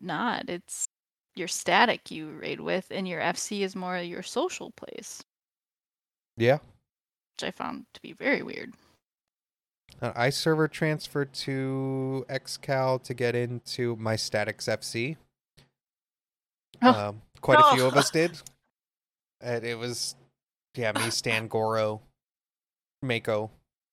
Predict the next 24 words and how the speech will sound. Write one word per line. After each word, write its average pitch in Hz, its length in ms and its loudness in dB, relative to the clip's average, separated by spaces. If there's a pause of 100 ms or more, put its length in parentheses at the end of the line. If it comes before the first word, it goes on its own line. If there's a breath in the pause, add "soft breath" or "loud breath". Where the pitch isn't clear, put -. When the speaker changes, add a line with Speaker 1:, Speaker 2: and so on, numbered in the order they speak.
(500)
Speaker 2:
uh, 104 420 -4
all 110 280 -2
of 110 80 -6
us 110 220 -8
went 113 200 -6
in. 110 220 -8 (1200)
And 117 220 -8
so 110 360 -2
th-, 117 280 0
our 110 480 4 (420)
static 113 540 0
is 113 300 -2
the 113 200 -2
F 113 120 -4
C 123 360 -4 (300)
as 120 180 -4
well. 127 300 -2 (260)
Speaker 3:
Oh, 262 560 -12
I 240 100 2
didn't 277 240 -6
realize 240 460 -2
that. 131 380 -4 (560)
Speaker 1:
Oh, 226 140 -6
wow. 196 300 -4